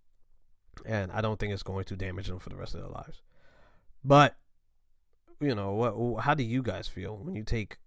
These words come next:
your children into a movie theater and it's just you? You know, it's just you and your kid and everybody else is full-grown adults. And it's, it's so hard nowadays, too, because, you know, adults, uh, th-, you know, n-, n-,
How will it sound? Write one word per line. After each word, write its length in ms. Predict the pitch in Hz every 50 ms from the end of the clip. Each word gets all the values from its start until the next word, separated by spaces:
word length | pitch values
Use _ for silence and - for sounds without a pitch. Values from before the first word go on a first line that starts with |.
| - _ _ _ _ - _ _ _ - - -
your 140 | 123 117 110
children 440 | - - 127 127 117 107 101 98 107
into 180 | 101 - 110
a 40 | 98
movie 180 | 101 110 107 107
theater 220 | 101 90 90 92
and 100 | 98 98
it's 100 | 95 98
just 240 | - 95 92 - -
you? 300 | 98 98 95 87 107 110 - - - - _ - - -
You 120 | - 104 98
know, 160 | 87 160 170
it's 120 | 170 101
just 220 | - 101 95 - -
you 240 | 101 104 104 104
and 100 | 101 98
your 80 | 92 92
kid 280 | - - 110 95 90 87
and 200 | - 95 92 92
everybody 300 | 95 95 92 98 92 90
else 140 | 92 92
is 100 | 101 92
full-grown 380 | - - 90 90 90 87 87 87
adults. 440 | 87 - 117 - - - - - - -
And 140 | 127 123
it's, 160 | 131 123 - - -
it's 240 | - 143 - - -
so 320 | - - - 170 175 151
hard 460 | 117 107 107 117 135 143 147 143 117
nowadays, 400 | 107 104 98 98 98 101 98 101
too, 160 | - 139 139
because, 320 | 127 104 95 98 98 95 - - - - - - - - - -
you 140 | - 120 123
know, 120 | 110 104 -
adults, 580 | 117 120 110 - 127 127 135 131 - - - - - - - - - - - - - - - _ -
uh, 60 | - - -
th-, 140 | - - - - - - - -
you 100 | - 131
know, 100 | 117 110
n-, 180 | 113 120 123 - -
n-, 100 | 139 -